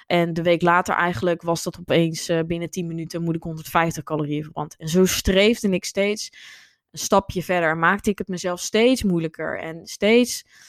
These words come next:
en het is natuurlijk ontzettend, ja, totaal niet lief voor jezelf. Je bent jezelf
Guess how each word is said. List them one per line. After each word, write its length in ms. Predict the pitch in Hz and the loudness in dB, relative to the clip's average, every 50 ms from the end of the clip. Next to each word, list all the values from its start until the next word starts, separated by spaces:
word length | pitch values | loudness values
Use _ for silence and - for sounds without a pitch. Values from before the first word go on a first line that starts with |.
| - _ _ _ _ _ | -20 _ _ _ _ _
en 160 | - 180 180 | -4 -2 -2
het 320 | 175 - _ _ _ - | -4 -6 _ _ _ -14
is 120 | 180 180 196 | -12 -8 -6
natuurlijk 380 | 208 196 - 233 214 - - | -6 -6 -4 -6 -6 -6 -6
ontzettend, 840 | - 202 196 - - - 247 247 254 - 233 214 208 208 - - - - _ _ _ _ _ _ | -8 -10 -8 -6 -2 2 2 2 2 2 0 0 0 -2 -4 -6 -8 -12 _ _ _ _ _ _
ja, 300 | _ - 170 165 156 - | _ -2 2 2 2 2
totaal 520 | - - - 208 190 190 - 226 220 226 226 | 0 -2 -6 -6 -4 0 2 2 4 4 2
niet 220 | 208 202 202 185 185 | 2 2 0 2 2
lief 220 | 185 202 226 - | 2 2 2 2
voor 220 | - - 170 160 | -2 -4 -2 -2
jezelf. 440 | 156 160 156 160 151 143 143 151 - | -2 -2 -2 0 0 0 0 0 -2
Je 100 | - 185 | -4 -4
bent 200 | 170 175 175 175 | -2 -4 -4 -4
jezelf 380 | - 185 180 190 180 180 175 | -4 -2 0 0 0 0 -2